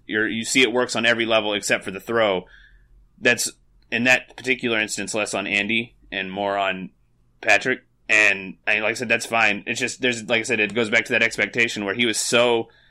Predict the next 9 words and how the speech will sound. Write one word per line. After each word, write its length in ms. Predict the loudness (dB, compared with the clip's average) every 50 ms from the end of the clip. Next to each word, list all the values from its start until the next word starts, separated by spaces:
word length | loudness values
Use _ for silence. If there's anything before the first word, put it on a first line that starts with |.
| _ _ -20 _ _
otherworldly 480 | 0 0 2 2 2 2 2 2 2 2
last 360 | 4 2 2 2 -2 -2 -2
year 260 | 0 2 2 0 -2 -6 _ _ _ _ _ _ _ _ _ _ -4
that 340 | 0 2 4 4 4 2 -2 _ _ _ _ _
it's 260 | -4 -4 -4 -4 -6 -4
gonna 220 | -2 -2 -2 -2
force 600 | -2 -2 -2 -2 0 -2 -4 -6 -8 -10 -12 -14 _ _ _ _ _ -6
people 320 | -4 -4 -2 -2 -2 0
to 400 | 2 2 2 2 2 0 -2